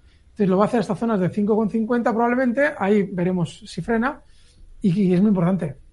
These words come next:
que en Bankinter y en todos los bancos, para que dejen de caer, es importante que quiebre alguien, o que vayamos a morir todos, es decir, algo, algo negativo, no algo que está allí, allí, en Estados Unidos. "Ah, es que hay bancos que, que financian startups,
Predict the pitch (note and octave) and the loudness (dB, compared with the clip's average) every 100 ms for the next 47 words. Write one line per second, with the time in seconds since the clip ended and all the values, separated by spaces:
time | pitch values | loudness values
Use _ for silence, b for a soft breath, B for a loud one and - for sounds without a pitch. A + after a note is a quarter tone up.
0 | _ - F3+ D#3+ D#3 F#3+ G#3 G3 G3 G3+ | _ -6 0 2 2 2 4 4 2 2
1 | G#3+ A3 A3 A#3 - - - D#3+ D#3+ E3+ | 2 2 0 -2 -8 -20 -10 -4 0 2
2 | F3+ G#3+ G#3+ A3+ - - - - - - | 2 2 4 2 -2 -16 -20 -20 -20 -20
3 | - D#3 F#3 F3+ F#3+ A3+ E3+ G3 F#3+ C4+ | -16 -4 0 2 2 2 2 2 2 2
4 | D#4 C4+ E3 b b b b G#3+ G#3+ G#3 | 0 -2 -4 b b b b 0 4 4
5 | G#3 G#3 G#3+ G#3 G3+ G#3+ B3 A#3 A#3 G#3 | 4 2 0 -2 0 2 2 2 2 2
6 | D#4+ C#4 G3+ A3+ C4 D#4 C4+ E4 E4+ D#4+ | 2 4 4 6 8 8 8 6 6 4
7 | F4 F4 C4 G3 D#4+ E4 E4 F4 B B | 6 4 4 2 2 4 4 2 B B
8 | - C#4+ F4+ D#4+ D4+ B3 - C4+ E4+ D#4 | -4 4 8 8 6 4 6 6 8 8
9 | A3 - A#3+ D4+ C4+ G3 F#3 G#3 C4+ A#3+ | 8 4 0 4 4 2 0 0 2 4
10 | C#4 B3+ F#3+ - - C#4 B3+ C#4+ C#4+ D4 | 4 4 2 -2 -8 -2 -2 0 0 -2
11 | C#4+ B3 C4 C4 C4 C4+ B3 A3 B3+ C4 | -2 -4 -2 -2 -2 -4 -6 -6 -4 -2
12 | C4 B3 D4 E4 A3 | -2 -2 -2 -2 -4